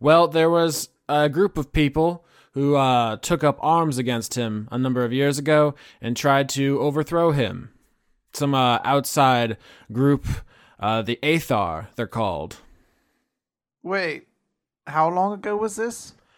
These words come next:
Speaker 1: When I left the castle.
Speaker 2: I didn't hear about this.
Speaker 1: I'm not surprised.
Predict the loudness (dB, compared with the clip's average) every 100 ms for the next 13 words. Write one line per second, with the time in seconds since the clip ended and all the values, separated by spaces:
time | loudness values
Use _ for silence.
0 | _ _ _ _ -4 2 4 4 4 0
1 | -4 -16 -18 -12 -6 -2 -2 -2 -10 -14
2 | -16 _ _ _ _ _ _ _ _ _
3 | _ _ -4 -4 -4 -6 -4 -4 -2 -2
4 | -2 -2 -6 -8 -16 -20 _ _ _ _
5 | _ -8 -2 0 0 -2 0 4 4 2
6 | -4 -6 -8